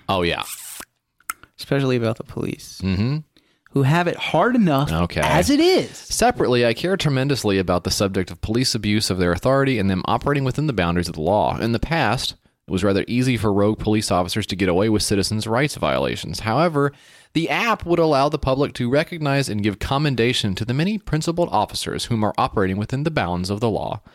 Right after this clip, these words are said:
Speaker 1: But today, with the advent of social media and smartphone recording features, cases of abuse by police officers are making the front page, as it were, and trends at lightning speeds. Technology is prevalent and is ubiquitous.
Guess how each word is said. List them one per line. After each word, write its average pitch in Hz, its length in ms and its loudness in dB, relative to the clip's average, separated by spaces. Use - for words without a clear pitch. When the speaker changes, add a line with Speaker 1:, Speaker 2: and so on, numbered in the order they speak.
Speaker 1:
But 101 220 0
today, 98 500 0
with 110 120 0
the 110 140 0
advent 185 380 0
of 147 100 0
social 156 320 0
media 147 320 0
and 139 100 -2
smartphone 156 480 0
recording 139 400 0
features, 120 440 -2
cases 127 320 -4
of 95 80 -6
abuse 98 260 0
by 92 160 2
police 98 300 0
officers 90 360 0
are 82 100 0
making 98 340 -2
the 87 100 0
front - 300 -4
page, 90 340 -2
as 80 140 0
it 64 80 -2
were, 80 360 -2
and 95 220 -2
trends 85 460 -2
at 80 120 0
lightning 82 460 -2
speeds. 71 540 -6
Technology 156 480 0
is 180 100 0
prevalent 151 460 0
and 98 280 -2
is 135 220 -2
ubiquitous. 87 580 -4